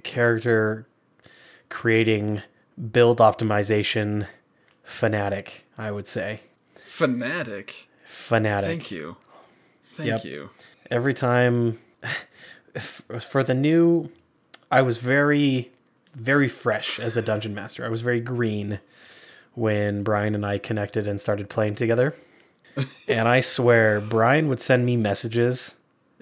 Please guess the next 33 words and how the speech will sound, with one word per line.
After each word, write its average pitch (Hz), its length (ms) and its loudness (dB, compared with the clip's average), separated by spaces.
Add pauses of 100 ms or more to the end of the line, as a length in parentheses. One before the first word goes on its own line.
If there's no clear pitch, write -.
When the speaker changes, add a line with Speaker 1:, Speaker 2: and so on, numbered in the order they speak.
(100)
Speaker 1:
D 117 200 4
and 107 80 2
D 107 100 0
related, 127 540 4 (420)
that 120 240 4
would 120 120 2
just 117 260 0
give 113 180 2
me 113 120 0
heart 101 260 -4
attacks, - 520 -10 (280)
Speaker 2:
<laughs> 131 220 -4 (100)
Speaker 1:
heart - 280 2
palpitations. 120 960 0 (1300)
Speaker 2:
In 139 120 -2
my 151 120 2
Speaker 1:
Like, 165 80 2
I 156 80 0
Speaker 2:
defense, 131 240 0
Speaker 1:
just - 400 -4
Speaker 2:
um, 113 560 -4 (480)
I 135 140 0
was 127 180 2
also, 120 400 -2
I 139 120 0
was 135 180 0
as 127 340 -4
green 127 460 -4 (160)
or 127 160 -2
greener 120 480 -4
than 110 180 -8
you 120 140 -8
were. 110 320 -8